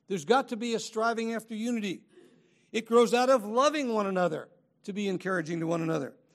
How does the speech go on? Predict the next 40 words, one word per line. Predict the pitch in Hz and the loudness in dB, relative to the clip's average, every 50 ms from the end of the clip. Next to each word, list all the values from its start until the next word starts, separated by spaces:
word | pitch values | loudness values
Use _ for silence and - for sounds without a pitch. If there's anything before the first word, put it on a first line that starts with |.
| _ _ _ _ _ - | _ _ _ _ _ -6
It | 214 240 | -4 -4
is | 233 196 240 | -2 0 2
evidence | 247 240 247 247 247 233 - - | 2 2 2 0 -2 -4 -2 -2
of | 240 233 233 214 190 - - _ - | 0 0 -2 -2 -6 -12 -18 _ -6
a | 208 220 220 214 214 214 _ _ _ _ _ _ | -6 -4 -4 -6 -8 -14 _ _ _ _ _ _
participation | - 208 214 214 - 247 240 - 208 220 233 240 - - 262 240 | -10 -10 -8 -6 -6 -8 -8 -8 -8 -6 -6 -6 -6 -8 -6 -6
in | 233 226 | -4 -4
the | 220 | 0
work | 220 233 247 240 247 | 0 0 0 0 -2
of | 240 220 | -6 -6
the | 247 240 | -6 -6
Spirit | - - - - 254 269 285 269 254 247 - - | -6 -8 -8 -4 -2 2 4 4 4 4 2 -8
among | 208 208 214 214 240 269 277 269 233 175 - _ _ _ - - | -6 -4 -2 -2 0 -2 -2 -4 -8 -10 -14 _ _ _ -10 -6
us | 170 160 147 131 - - - - _ _ _ - | -4 -4 -4 -6 -10 -18 -20 -20 _ _ _ -14
to | 175 | -12
be | 170 190 180 | -8 -6 -6
encouraging | 175 170 - 175 175 175 165 165 170 | -6 -6 -6 -6 -6 -6 -6 -6 -6
to | 170 | -6
one | 165 165 165 160 | -4 -4 -4 -4
another. | 160 156 156 170 190 208 208 _ _ _ _ _ _ _ _ _ - 175 | -4 -4 -4 -6 -6 -8 -10 _ _ _ _ _ _ _ _ _ -10 -8
And | 175 175 170 | -8 -6 -6
being | 170 190 196 196 185 | -6 -4 -4 -4 -6
humble | 165 - - 190 240 262 262 226 208 185 175 151 - - - _ _ _ _ _ _ _ _ _ _ - | -6 -8 -6 -2 0 2 4 6 6 6 4 2 0 -4 -14 _ _ _ _ _ _ _ _ _ _ -12
and | 151 160 170 170 | -10 -8 -6 -4
not | 175 185 175 | -4 -6 -6
selfish | - - 208 214 226 208 - 180 147 - - 175 | -8 -8 -6 -6 -6 -6 -8 -10 -12 -10 -12 -14
is | 151 123 | -12 -10
a | 156 151 | -10 -12
deep | 131 127 180 226 214 - _ | -10 -10 -10 -10 -10 -12 _
taproot | - 170 151 135 - - 147 147 156 151 | -8 -8 -6 -8 -8 -8 -10 -10 -10 -10
in | - 151 147 | -8 -8 -8
the | 147 147 | -6 -4
lives | 147 147 147 151 147 135 139 | -4 -4 -4 -4 -6 -8 -10
of | 147 135 | -12 -8
those | 147 156 151 151 147 - - _ _ _ _ _ _ | -8 -6 -6 -6 -8 -12 -16 _ _ _ _ _ _
who | - 165 165 | -12 -10 -6
live | 160 165 151 - - | -6 -6 -6 -8 -8
to | 160 147 | -8 -6
encourage | 147 143 - 156 151 147 143 135 - - - - | -6 -6 -6 -6 -6 -6 -6 -6 -8 -14 -18 -14
others. | 165 151 131 131 113 _ | -12 -12 -12 -12 -14 _